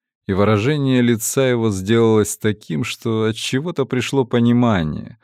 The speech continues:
Вот этому огромному, обманчиво неповоротливому человеку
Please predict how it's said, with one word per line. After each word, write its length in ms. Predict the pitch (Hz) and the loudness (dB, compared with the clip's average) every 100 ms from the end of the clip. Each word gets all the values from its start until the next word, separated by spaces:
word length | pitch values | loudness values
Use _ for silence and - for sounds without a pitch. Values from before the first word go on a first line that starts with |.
| _ _ _ _ 95 | _ _ _ _ -10
Вот 420 | 107 143 - - | -6 -6 -6 -4
этому 540 | 127 117 117 110 107 | -4 -2 2 4 4
огромному, 800 | 101 95 113 120 107 101 98 98 | 2 2 2 2 0 0 0 0
обманчиво 640 | 98 92 110 107 - 101 95 | 0 2 2 0 -2 -4 0
неповоротливому 1080 | 95 92 101 95 98 98 - 87 85 82 82 | 0 0 2 2 2 0 -2 -6 -4 -4 -6
человеку 1080 | - 92 87 87 110 110 - 101 92 92 | -6 -4 -2 -4 -4 -8 -10 -10 -10 -12